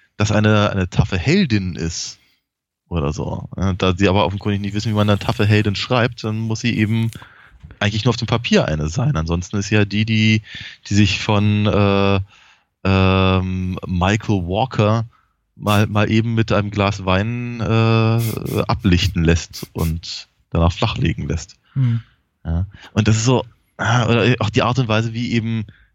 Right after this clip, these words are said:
Speaker 1: äh, Harry Shine und sein, sein, äh, Kollege, dessen Namen mir immer entfällt, äh, wie, wie, wie, wie die miteinander reden und umgehen. Das ist alles so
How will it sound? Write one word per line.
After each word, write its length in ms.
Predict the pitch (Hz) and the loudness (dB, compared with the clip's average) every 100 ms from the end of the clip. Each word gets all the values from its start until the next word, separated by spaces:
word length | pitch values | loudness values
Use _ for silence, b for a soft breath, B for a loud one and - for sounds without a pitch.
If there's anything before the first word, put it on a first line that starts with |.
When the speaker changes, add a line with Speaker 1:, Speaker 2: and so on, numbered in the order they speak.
| _ | _
Speaker 1:
äh, 760 | 110 104 101 98 101 98 98 98 98 _ _ _ - | 0 2 4 4 4 4 2 0 -4 _ _ _ -4
Harry 320 | 101 95 82 | -2 0 -2
Shine 520 | - 92 85 90 120 b b | -4 -4 -2 -4 -8 b b
und 220 | - 107 101 | -4 -4 -2
sein, 500 | 107 101 98 95 95 | 0 0 0 -4 -2
sein, 500 | 98 92 92 95 - | 0 0 -2 -6 -8
äh, 600 | - - - - - - - - - - _ _ _ | -6 -4 -2 -4 -6 -8 -12 -14 -16 -18 _ _ _
Kollege, 360 | - 117 113 123 | 0 4 4 4
dessen 200 | 110 110 | 4 2
Namen 240 | 104 107 | 0 0
mir 140 | 113 110 | 0 0
immer 140 | 113 | 0
entfällt, 380 | 107 - 110 110 B B B _ - | -2 0 0 0 B B B _ 2
äh, 340 | 107 107 104 65 | 4 4 0 -4
wie, 340 | 80 104 90 101 | -10 -12 -10 -10
wie, 200 | 110 98 | -8 -8
wie, 100 | - _ | -12 _
wie 140 | - 104 | -10 -2
die 120 | 123 | 2
miteinander 600 | 151 110 101 92 92 87 | 2 4 2 2 2 2
reden 280 | 92 95 90 | 2 2 0
und 140 | 85 | -4
umgehen. 400 | 101 98 95 82 | -4 -4 -2 -4
Das 100 | 82 | -2
ist 120 | 98 - | -4 -2
alles 240 | 104 98 | -2 0
so 320 | 113 110 101 | 2 4 2